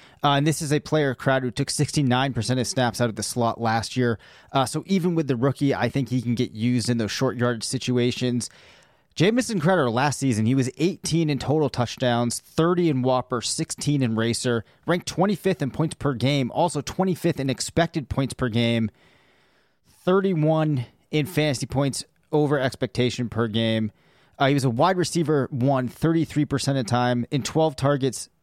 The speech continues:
excuse me, twelve games, had eighty-nine targets. So now there has been some turnover in the roster. Perriman is gone. Um, Braxton Berrios is gone.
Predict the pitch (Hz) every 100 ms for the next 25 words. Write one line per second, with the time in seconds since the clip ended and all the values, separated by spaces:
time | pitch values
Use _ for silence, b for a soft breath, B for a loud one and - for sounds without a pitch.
0 | - 151 - - 170 131 - 151 135 127
1 | 135 113 120 - 139 139 143 131 123 123
2 | 120 113 b b b b - 127 101 -
3 | 123 127 127 107 147 160 123 147 151 147
4 | 143 - 135 131 123 123 113 110 110 -
5 | 120 117 b b b b b - 151 170
6 | 165 156 143 110 139 131 131 123 - b
7 | b b 139 135 123 - 113 131 151 -
8 | 151 123 139 131 117 123 101 117 117 120